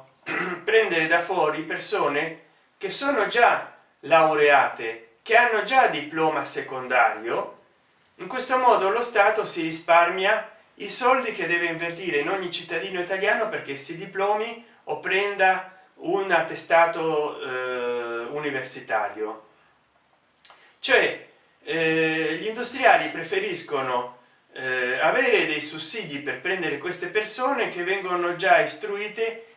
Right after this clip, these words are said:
e con un titolo universitario, che magari nel loro paese sono abituati gli ingegneri a prendere cinquecento euro al mese, e in Italia sono contenti con duemila, tremila euro al mese,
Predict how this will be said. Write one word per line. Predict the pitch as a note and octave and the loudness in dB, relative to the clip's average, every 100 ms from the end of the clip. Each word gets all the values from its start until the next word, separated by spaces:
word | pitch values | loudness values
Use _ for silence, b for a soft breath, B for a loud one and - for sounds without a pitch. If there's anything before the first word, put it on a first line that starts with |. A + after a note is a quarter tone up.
| B | B
e | - | -10
con | F#3 F#3 | -6 -6
un | F3 | -6
titolo | G3 F#3 E3+ | -8 -6 -4
universitario, | D#3+ D#3 D3 C#3 - - B2 A2 A2 A2 - B B B | -2 -2 0 -2 -4 -4 0 2 0 -6 -10 B B B
che | - | -10
magari | F3+ F#3+ A#3 A3+ | -2 2 4 4
nel | E3+ E3+ | 2 0
loro | F#3+ G3 F3 | 0 0 0
paese | F#3 G3+ G3+ D#3+ | 2 2 0 -6
sono | D#3 D#3 | -6 -6
abituati | D3 D#3 D#3 E3+ E3 C3+ | -4 -6 -2 2 2 0
gli | C3 | -10
ingegneri | C3+ C#3+ E3 E3 B2+ | -8 -8 -4 -4 -4
a | B2+ | -4
prendere | E3 D#3+ C3 A#2 - B B B B | -4 -4 -4 -6 -12 B B B B
cinquecento | - D#3+ D#3+ F3+ F#3 D#3 D3+ | -8 -6 -4 -2 -2 0 0
euro | D#3 C#3+ C#3 | 2 2 2
al | F3+ | 0
mese, | F#3+ D3+ C#3 F#3+ A#3 - B B B | 0 -4 -4 -4 -4 -6 B B B
e | F3+ | -6
in | A3+ | -6
Italia | B3+ G#3+ G#3 A#3 | -2 4 4 4
sono | - F#3 F3+ | -2 -2 -4
contenti | F3 E3+ E3 F#3 G3+ G#3+ A3 - b b | -4 -6 -2 -4 -4 -8 -10 -12 b b
con | - E3+ | -4 -2
duemila, | E3 D#3+ A#3+ G#3+ D3 B2 | 0 -2 -2 0 0 0
tremila | D3 F3+ C3+ C#3 B2 | -2 -4 -2 2 2
euro | B2 A#2+ A#2+ | 2 -2 -4
al | A#2+ | -4
mese, | A2+ A2 - A#2 - | -6 -8 -10 -12 -14